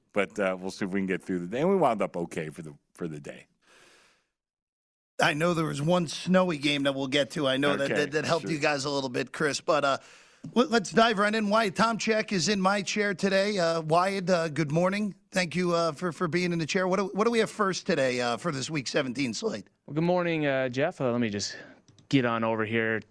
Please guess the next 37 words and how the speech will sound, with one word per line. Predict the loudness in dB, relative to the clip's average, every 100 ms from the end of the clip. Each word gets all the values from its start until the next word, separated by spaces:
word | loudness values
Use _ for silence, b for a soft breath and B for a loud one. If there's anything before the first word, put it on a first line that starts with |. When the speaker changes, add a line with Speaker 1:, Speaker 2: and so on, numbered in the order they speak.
| _ 0
Speaker 3:
No | 2 4
Thursday | 4 4 4 2
games | 2 0 2
today, | 2 2
as | 0
you | 0
mentioned | 0 -2 -4
to | 0
me. | 2 2 0 0
Um, | 0 -2 -4 -6
the | -6
first | 0 0 0
game, | 0 0 0 0
uh, | 0 0 0
going | 0
up | 0 0
on | -2
week | -2
seventeen, | -2 -2 0 0
we | 2
have | 0 0
Raiders | 0 0 0 -2 -2 0
at | 0 0
the | -6
Colts. | -6 -2 -2 -2 -16 -18 -6 2
Speaker 2:
All | 4
right. | 4 0 -6 -14 _ -20 _ _ 2
Two | 4
winners | 4 4 4 2 -2
this | -4 -2
week, | -2 -2 -2
Chris. | 0 0 -2
We'll | -2 0
Speaker 1:
Yeah. | 2
Speaker 2:
start | 2 0
with | 0 0
Indianapolis. | 0 0 0 -2 -2 -4